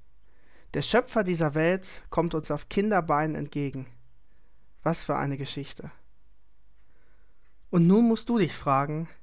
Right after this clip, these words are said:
was Weihnachten für dich bedeutet. Willst du diesem Gott begegnen?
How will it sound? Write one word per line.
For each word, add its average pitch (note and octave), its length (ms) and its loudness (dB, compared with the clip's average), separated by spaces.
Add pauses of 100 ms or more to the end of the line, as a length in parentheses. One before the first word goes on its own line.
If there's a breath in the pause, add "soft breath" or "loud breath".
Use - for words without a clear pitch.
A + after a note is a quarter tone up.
(400 soft breath)
was C#3+ 220 0
Weihnachten D#3+ 440 2
für E3 140 0
dich D#3+ 260 -2
bedeutet. B2+ 520 -6 (1200 soft breath)
Willst - 280 0
du F#3 120 6
diesem G#3 260 0
Gott E3 260 0
begegnen? D#3+ 680 -4